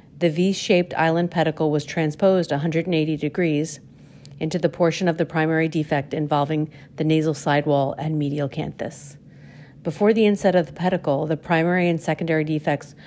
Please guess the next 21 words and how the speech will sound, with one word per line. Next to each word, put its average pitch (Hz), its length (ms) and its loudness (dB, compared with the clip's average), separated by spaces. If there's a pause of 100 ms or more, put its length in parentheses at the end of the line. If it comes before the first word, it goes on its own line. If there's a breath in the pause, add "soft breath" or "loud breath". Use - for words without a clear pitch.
(140 loud breath)
were 165 160 0
widely 156 380 4
undermined, 151 640 0 (360 loud breath)
and 165 140 0
the 160 60 2
cheek 190 340 -2
was 170 120 4
advanced 160 440 2
medially 170 640 2
and 151 160 -2
sutured 160 580 -2
inferior 170 680 2
to 165 180 -6
superior 147 640 -2 (220 loud breath)
to 165 100 -8
close 160 300 2
the 160 100 -8
secondary 151 460 0
defect, 143 560 -6 (320 loud breath)
the 175 100 0
eyelid, 147 500 2